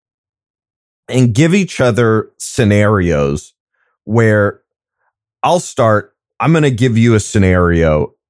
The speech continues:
and you will be the player interacting with the scene.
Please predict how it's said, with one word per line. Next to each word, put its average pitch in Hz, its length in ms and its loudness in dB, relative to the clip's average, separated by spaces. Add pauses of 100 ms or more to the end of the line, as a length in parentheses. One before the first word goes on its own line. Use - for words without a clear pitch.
and 98 220 2
you 110 440 0
will 135 220 0
be 101 400 0
the 90 200 -4
player 120 640 0 (320)
interacting 120 840 0
with 92 140 0
the 92 80 -2
scene. 73 440 -2